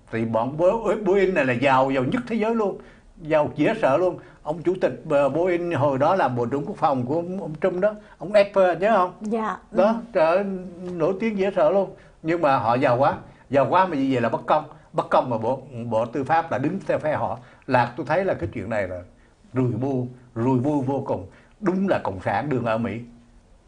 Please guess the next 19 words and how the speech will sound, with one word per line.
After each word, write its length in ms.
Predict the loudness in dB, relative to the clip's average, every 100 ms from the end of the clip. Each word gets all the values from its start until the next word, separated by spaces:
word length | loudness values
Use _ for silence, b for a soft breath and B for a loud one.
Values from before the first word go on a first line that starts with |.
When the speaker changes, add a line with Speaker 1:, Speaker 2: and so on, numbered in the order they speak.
| b b b _
Speaker 2:
Dạ, 140 | -2 0
và 160 | -2
tiếp 240 | -4 -6 -2
đến 280 | -2 0 -2
nữa 240 | 0 0
là 180 | 0 -2
một 160 | -2 -4
bản 220 | -4 -4
tin 200 | -4 -2
liên 120 | -4 -2
quan 180 | -4 -4
đến 100 | -6
cảnh 220 | -6 -8
sát 260 | -4 -4 -2
cho 160 | -6
biết 240 | -4 -6 -4
có 120 | -4
hai 380 | -4 -6 -4 -2
người, 380 | 0 0 0